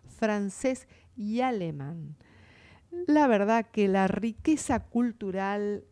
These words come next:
eh, es muy importante conocerla, y Jujuy, todas las personas hoy lo que se ve, eh, es ese gran cambio, eh, donde el pueblo jujeño está absolutamente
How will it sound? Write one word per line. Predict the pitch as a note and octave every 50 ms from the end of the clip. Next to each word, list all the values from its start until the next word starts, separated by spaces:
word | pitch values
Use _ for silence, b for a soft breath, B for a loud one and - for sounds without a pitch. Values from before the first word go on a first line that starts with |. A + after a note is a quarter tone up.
| _ -
eh, | - F#3+ F3 F3 E3+ E3+ E3 E3 E3+ E3+ E3+ E3+ - - _ _ _ _ _ _ -
es | G#3+ F#3+ F3
muy | A3 A#3+ D4 D4
importante | C4+ G#3+ - F#3+ - - F3+ F#3 F3+ -
conocerla, | F3 - F3 E3 E3+ - - G#3 G#3+ G#3+ G3+ G3+ - - - -
y | - G#3 G#3+ A3 A#3 A#3+ - - - - -
Jujuy, | - - - G#3 G3 - - - A#3+ A#3+ B3 B3 A#3+ B3+ - b b b b b b b b b b b _
todas | - C4 B3+ A#3 A#3 G#3+
las | G3+ F#3+ -
personas | - - F#3 F3+ - - G#3 G3+ G#3 G#3 G#3 - - - _ -
hoy | A3+ G#3+ G#3+ A3 A3+ A#3+ C#4 - _ _ _
lo | - F#3 F#3+ F#3+ F#3 F3+ F3+ E3+ - -
que | - E3+ E3+ F3+ E3+ G3 E3+ E3 D#3+ - - - - -
se | - - - F3+ F3+
ve, | F3+ G3 G#3+ A#3 C4 - b b b b b b b - _ -
eh, | F#3 F#3 F3+ F3 F3 F3 F3 F3 E3+ E3+ E3 E3 E3 D#3+ D#3+ D#3+ D#3+ D#3 D3+ D3 D3 D3+ F3 A3 - - - - _ _ -
es | - G#3 G#3 A3+ - - - - B B B B B B B -
ese | G#3 G3 - A#3+ G#3+
gran | G3 G#3 G#3 A3 A3+ A3+ A3+
cambio, | G#3+ - - A3 A3 A3 A3 A3 A3 A3 A3 A3+ A3+ G#3+ A3+ B3+ D4 - B B B B B B B B _ _ -
eh, | F#3 F3 F3 F3 E3+ E3+ F3 F3
donde | F3+ F#3 F3+ F#3 F#3 F#3
el | F3+
pueblo | F3+ _ - A3+ A#3+ A3+ A3+ A3+ A3 A3 A3 G#3
jujeño | G3+ - F#3+ F3 - - A3 G#3 A3+ A3+ A3+
está | G3 - - G3+ G3
absolutamente | G3+ G3+ - - G#3 G3 G3 G#3 F#3+ G3+ G3+ G3 - G3+ -